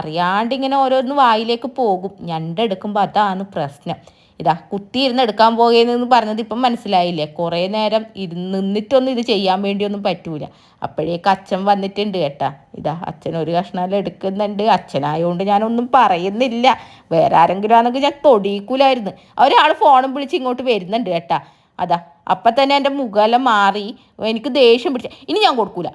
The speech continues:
പോ, ഒന്ന് വേഗം പൊയ്ക്കോ." ആ, ഞാനിവിടെ ഇത്രയും കഷ്ടപ്പെട്ട് പണിയെടുക്കുമ്പോൾ അങ്ങനെ ഇതാ കഷ്ടപ്പാടിനൊരു അവസാനം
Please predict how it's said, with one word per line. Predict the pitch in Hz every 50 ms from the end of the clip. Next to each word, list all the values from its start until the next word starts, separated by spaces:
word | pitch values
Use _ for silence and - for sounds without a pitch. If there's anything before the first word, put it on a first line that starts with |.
| - _ -
പോ, | 330 269 196 - - - -
ഒന്ന് | 277 320 320 - 226
വേഗം | 254 269 285 311 302
പൊയ്ക്കോ." | - 254 202 202 - - 170 156 - - _ - - 196
ആ, | 180 143 - _ - 220
ഞാനിവിടെ | 254 254 262 285 320 339 294 269 - 311 262
ഇത്രയും | 220 - _ - 285 320 302 -
കഷ്ടപ്പെട്ട് | 240 233 - - 277 240 277 269 269 269 -
പണിയെടുക്കുമ്പോൾ | 285 220 214 220 226 226 233 220 233 226 220 - - - _ _ _ - - 175
അങ്ങനെ | 175 175 190 196 202 202 190 170 - - 190 - - - - -
ഇതാ | 151 143 143 - _ -
കഷ്ടപ്പാടിനൊരു | 151 151 - - - 220 214 214 - 202 202 202 196 196 190 185 170 175 160
അവസാനം | - 165 - - 208 196 220 247 254